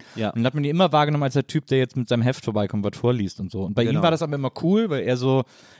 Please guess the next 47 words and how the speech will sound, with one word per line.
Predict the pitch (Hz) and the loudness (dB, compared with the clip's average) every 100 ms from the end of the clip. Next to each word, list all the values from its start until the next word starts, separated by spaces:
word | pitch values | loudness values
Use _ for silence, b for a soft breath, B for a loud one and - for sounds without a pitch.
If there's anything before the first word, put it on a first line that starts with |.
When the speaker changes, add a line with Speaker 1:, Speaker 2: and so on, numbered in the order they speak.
| B | B
Speaker 2:
eben | 127 127 | -4 -2
diesen | 120 117 120 110 101 | -4 -2 -2 -2 0
Habitus | 120 143 139 156 139 135 | 0 0 0 0 0 -2
hatte. | 135 147 147 160 | -4 -2 0 2
Speaker 1:
Ja. | 117 117 135 127 135 | 0 0 -2 -4 -6
Speaker 2:
Äh, | 110 104 67 95 | -6 -10 -10 -10
und | 123 113 | -12 -4
weil | 127 127 | -2 -2
zum | 117 147 | -2 -2
Beispiel, | 135 139 135 B B - | 2 2 0 B B -14
ich | 110 | -4
kann | 139 | 0
mich | 135 | 2
erinnern, | 131 131 113 | 0 0 0
ganz | 143 233 | 0 -2
früher, | - 107 101 107 160 - _ | -4 -4 -2 -2 -4 -10 _
da | - | -12
erinnere | 101 123 117 | -8 -6 -6
ich | |
mich | 110 - | -8 -8
jetzt | 190 - | -10 -6
gerade | 107 104 | -6 -6
dran, | 98 107 110 - | -8 -8 -8 -8
äh, | 110 107 | -6 -6
Johann | 101 120 135 117 | -6 -4 -4 -4
König | - 190 156 95 | -2 -2 -2 -6
ist | 95 | -6
ja | 135 | -4
auch | - 196 | -4 -2
immer | 220 | -2
mit | 104 | -2
so | - | -4
einem | 101 | -6
Heft | 90 - - | -6 -10 -10
aufgetreten. | 98 - - 104 98 98 | -10 -12 -14 -10 -8 -10
Speaker 1:
Stimmt. | 98 175 135 - | -4 -2 -4 -4
Speaker 2:
Und | 113 | -4
hat | 110 | -2
was | 107 | -2
daraus | 113 107 - | -2 -2 -4
vorgelesen. | 113 113 113 | -6 -4 -4
Und | 110 | -4
da | 113 | -6
schien's | 110 175 160 | -6 -8 -8
eher | - 135 | -6 -6
so | 123 123 | -6 -8
eine | 123 | -8